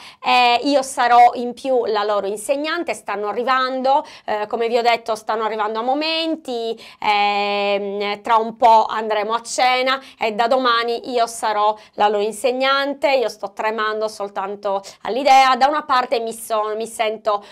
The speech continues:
eh, molto lusingata di questo illustre incarico che mi è stato dato, ma dall'altra io purtroppo temo di non esserne all'altezza e di combinare guai per colpa della mia goffaggine, dunque di fare gaff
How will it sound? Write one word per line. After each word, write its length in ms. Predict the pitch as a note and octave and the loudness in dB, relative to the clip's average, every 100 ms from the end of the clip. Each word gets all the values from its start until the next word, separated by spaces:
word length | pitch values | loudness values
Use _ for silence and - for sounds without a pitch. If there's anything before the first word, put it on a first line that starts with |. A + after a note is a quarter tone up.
| - | -8
eh, 200 | A3 G#3+ | -4 -4
molto 440 | A3+ B3+ C4+ C4 G3+ | 2 2 2 0 -2
lusingata 800 | C4 C#4 D#4 C#4+ A3+ G#3+ A3 | -2 -2 -2 2 2 2 -2
di 140 | G#3+ A3+ | -6 -6
questo 460 | - G3+ G#3 - | -4 -4 -4 -4
illustre 520 | G#3+ C4 D4 C4+ - G#3+ | -4 -2 -2 -4 -4 -4
incarico 840 | A3 A3 F#3 F#3 F#3+ - F#3+ E4 - - - | -4 -4 -4 -4 -6 -2 0 0 -2 -18 -20
che 260 | - A3+ - | -4 -2 -2
mi 140 | G#3+ | -4
è 80 | G3+ | -6
stato 720 | G3+ - F#3+ G3 - G3 G3 G3 | -8 -8 -6 -6 -4 -2 -2 -2
dato, 560 | F#3+ F3 F#3 - C4 D4 - - | -4 -6 -8 -2 -2 -2 -12 0
ma 160 | B3 | 0
dall'altra 560 | A#3+ D#4+ A#3+ A3 A3+ B3 | 2 2 2 0 0 -2
io 180 | A#3 G#3 | -2 -4
purtroppo 800 | C#4 - G#3 G3 G3 B3 A#3 B3 | -8 -6 -2 -2 -2 -2 -2 -2
temo 260 | G3+ G#3 | -6 -4
di 120 | G3+ G#3+ | -6 -6
non 180 | G#3 | -6
esserne 600 | G3+ G3+ - G3 G3+ F#3+ - | -8 -10 -8 -8 -6 -8 -4
all'altezza 1000 | C4 C4 D4+ - - D4+ D4+ - A#3+ - | 0 2 2 0 -4 -4 -6 -4 -4 -2
e 180 | A3+ | -6
di 200 | G#3+ G#3+ | -6 -10
combinare 880 | - C#4 A#3+ A#3 A#3 A3+ A3 A3 A3 | -6 -4 -4 -4 -4 -2 0 0 0
guai 640 | G#3+ A#3+ A#3 A#3+ B3 C4 - - | 2 4 4 4 0 -2 -8 -4
per 200 | C4 - | -4 -2
colpa 400 | - G#3+ A3 B3 | 0 0 2 0
della 400 | G#3 G#3 A3 A#3 | 0 -2 0 0
mia 360 | A3 G#3 G3+ G3 | -2 -4 -4 0
goffaggine, 840 | B3 - - F3+ G3 F#3+ A#3+ A#3+ | 0 -2 -4 -4 -4 -6 -6 -4
dunque 340 | G3 G3 G3+ G3 | -4 -4 -4 -6
di 100 | G3+ | -6
fare 320 | G3 G#3 G#3+ | -4 -4 -2
gaff 500 | F#3+ F#3 G3 - | -2 -2 -4 -8